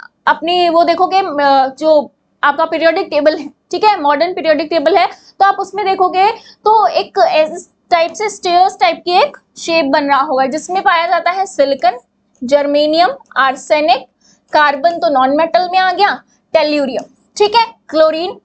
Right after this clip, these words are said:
नॉन मेटल में, helium noble gas हो जाएगी, sodium मेटल में। ठीक, तो ये सब तो गलत हो गए, तो बचा कौन? ए, बी, D और ई,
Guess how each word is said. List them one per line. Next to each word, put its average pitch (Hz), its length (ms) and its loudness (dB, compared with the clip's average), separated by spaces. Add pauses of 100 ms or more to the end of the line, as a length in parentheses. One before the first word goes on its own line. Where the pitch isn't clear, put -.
नॉन 285 240 2
मेटल 311 340 0
में, 359 200 -2
helium 294 320 0
noble 269 300 0
gas 320 260 0
हो 320 60 -8
जाएगी, 320 300 0
sodium 277 440 -2
मेटल 226 260 -2
में। 196 160 -12 (360)
ठीक, 370 160 -4
तो 320 60 -2
ये 277 140 0
सब 302 180 -2
तो - 220 0
गलत 262 320 0
हो 269 60 -12
गए, 220 260 -18
तो 247 100 -8
बचा 277 380 2
कौन? 339 360 0 (440)
ए, 339 360 0 (520)
बी, 302 540 0 (460)
D 311 340 0 (360)
और 311 340 0 (180)
ई, 254 220 -8